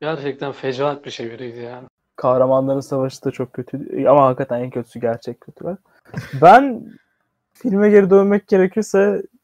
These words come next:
Speaker 2: James Gunn, bilmiyorum, genellikle beğendiğim bir yönetmen ama burada da çok ilginç şeyler deneyeceği çok belli.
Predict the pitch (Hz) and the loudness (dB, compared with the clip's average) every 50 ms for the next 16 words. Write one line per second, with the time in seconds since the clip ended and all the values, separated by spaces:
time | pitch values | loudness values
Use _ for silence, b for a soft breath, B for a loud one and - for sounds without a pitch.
0 | _ _ _ - - 147 147 143 139 143 147 156 165 180 170 - - - 190 190 | _ _ _ -16 -14 -12 -12 -10 -2 2 4 4 4 2 -2 -4 0 2 2 2
1 | 190 185 175 190 226 262 _ _ _ _ _ _ _ _ - 180 202 202 190 175 | 2 0 -6 -10 -16 -20 _ _ _ _ _ _ _ _ -6 -4 -2 0 2 2
2 | 160 160 151 147 143 143 143 156 160 170 175 175 175 170 - 180 170 156 165 160 | 2 0 0 -4 -4 -2 0 0 2 2 2 0 0 -2 -2 -2 2 4 4 4
3 | 165 170 180 180 175 170 160 156 147 147 143 - - 160 165 170 170 175 165 160 | 4 2 -2 -4 -6 -4 -4 -4 -4 -4 -6 -6 -8 -6 -4 -4 -4 -4 -4 -6
4 | - - 151 147 147 151 165 165 160 151 - - 160 - _ - - - 156 147 | -10 -12 -14 -12 -8 -4 -2 -2 -2 -2 -4 -6 -8 -8 _ -16 -14 -12 -12 -10
5 | 147 151 - - 156 151 156 147 139 143 143 147 143 139 139 143 143 - 151 147 | -12 -12 -8 -4 -2 -2 -2 -2 -2 -4 -4 -4 -4 -4 -4 -6 -6 -6 -10 -12
6 | _ _ 139 127 120 120 127 | _ _ -12 -12 -12 -12 -16